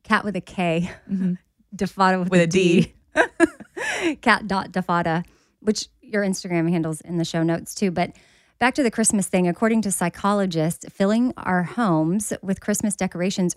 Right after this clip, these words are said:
Speaker 1: earlier makes us feel happy. It just gets us in touch with the inner child in our hearts. I guess if that's,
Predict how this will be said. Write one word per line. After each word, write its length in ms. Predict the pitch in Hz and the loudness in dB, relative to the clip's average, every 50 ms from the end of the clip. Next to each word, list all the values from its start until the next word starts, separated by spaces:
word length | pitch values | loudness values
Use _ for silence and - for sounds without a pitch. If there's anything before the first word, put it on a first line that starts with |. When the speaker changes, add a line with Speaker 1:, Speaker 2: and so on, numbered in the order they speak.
| - | -2
Speaker 1:
earlier 640 | 196 226 220 202 175 151 - 170 160 180 220 220 - | -2 0 0 0 0 -2 -2 -2 -2 -2 -4 -4 -4
makes 280 | - 190 180 175 - - | -4 -4 -4 -4 -4 -4
us 240 | 175 175 - - - _ _ | -4 -4 -4 -6 -10 _ _
feel 640 | _ _ - 185 170 160 160 160 160 170 190 196 _ _ _ _ _ _ _ _ _ | _ _ -4 -2 -2 0 0 -2 -2 -2 -4 -6 _ _ _ _ _ _ _ _ _
happy. 600 | - - 269 320 - - - - - - 196 - _ _ _ _ _ _ _ _ _ _ _ _ | -12 -8 -8 -8 -6 -6 -8 -8 -6 -8 -10 -12 _ _ _ _ _ _ _ _ _ _ _ _
It 80 | - 208 185 | -6 -4 -2
just 200 | 214 208 - - | 0 -2 0 0
gets 180 | 208 202 - | -2 -2 0
us 140 | 240 226 - | -2 -2 0
in 120 | 220 202 185 | 0 -2 -2
touch 300 | - 190 196 - - - | -2 -2 -4 -4 -6 -12
with 120 | 190 - | -10 -4
the 200 | 185 175 165 165 | -2 0 0 0
inner 340 | - - 190 196 196 190 185 | -2 -4 -4 -4 -2 -2 -2
child 340 | - - 160 165 180 185 185 | -4 -4 -2 -2 0 0 -2
in 60 | 180 | -2
our 100 | 160 156 | -2 -2
hearts. 280 | 151 170 180 190 185 - | -2 -2 -2 -2 -4 -6
I 80 | - 185 | -8 -6
guess 200 | 202 226 220 - | -6 -4 -6 -6
if 120 | 175 - - | -8 -8 -6
that's, 280 | 165 170 - - 170 | -8 -8 -8 -10 -20